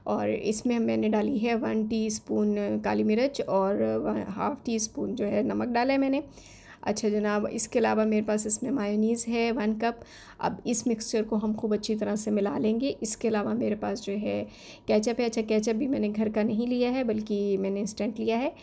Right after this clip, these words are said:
आप किसी भी ब्रांड का यूज़ कर सकते हैं। अच्छा, तीन से चार चम्मच मैंने, ए, जो है मैदे के लिए हैं, जिसका मैं घोल बना लूँगी इसको चिपकाने के लिए, ठीक है।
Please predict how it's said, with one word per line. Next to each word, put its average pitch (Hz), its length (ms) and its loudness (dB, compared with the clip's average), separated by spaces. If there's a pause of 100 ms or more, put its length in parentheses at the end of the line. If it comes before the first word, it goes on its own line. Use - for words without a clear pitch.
(280)
आप 190 160 -2
किसी 214 220 0
भी 214 120 0
ब्रांड 196 280 -2
का 269 180 -4 (140)
यूज़ 202 280 2
कर 196 100 -8
सकते - 400 -8
हैं। 185 240 -6 (880)
अच्छा, 214 260 2
तीन 247 280 6
से 254 220 6
चार 220 340 6
चम्मच 226 380 4
मैंने, 214 440 4
ए, 202 360 0
जो 202 140 2
है 196 320 4 (420)
मैदे 196 260 6
के 214 100 2
लिए 220 180 4
हैं, 262 180 6
जिसका 214 300 2
मैं 196 200 2
घोल 196 200 4
बना 196 260 4
लूँगी 240 340 4
इसको 214 380 0
चिपकाने 170 460 -2
के - 120 0
लिए, 262 160 4
ठीक 262 260 -2
है। 320 120 2